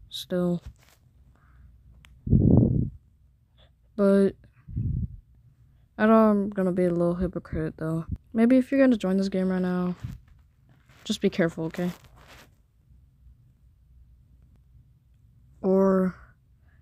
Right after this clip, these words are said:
if you know it's not real, or you don't have to be careful.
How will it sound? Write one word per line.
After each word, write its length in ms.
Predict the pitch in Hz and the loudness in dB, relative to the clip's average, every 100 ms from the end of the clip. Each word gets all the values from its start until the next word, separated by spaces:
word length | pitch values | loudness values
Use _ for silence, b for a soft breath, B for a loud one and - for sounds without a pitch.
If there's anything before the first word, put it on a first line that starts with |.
| - _ | -20 _
if 160 | - - | -20 -6
you 160 | 196 190 | 0 2
know 480 | 190 208 214 220 - | 2 2 2 -2 -6
it's 140 | 185 - | -12 -6
not 160 | 190 | -4
real, 340 | 185 185 202 196 | -2 0 0 0
or 160 | 185 - - _ _ _ _ _ - - | -2 -8 -20 _ _ _ _ _ -20 -6
you 80 | 185 | -2
don't 120 | 185 | 0
have 180 | 185 - | -2 -4
to 100 | 170 | -8
be 100 | 165 | -6
careful. 400 | 165 170 170 | -8 -6 -8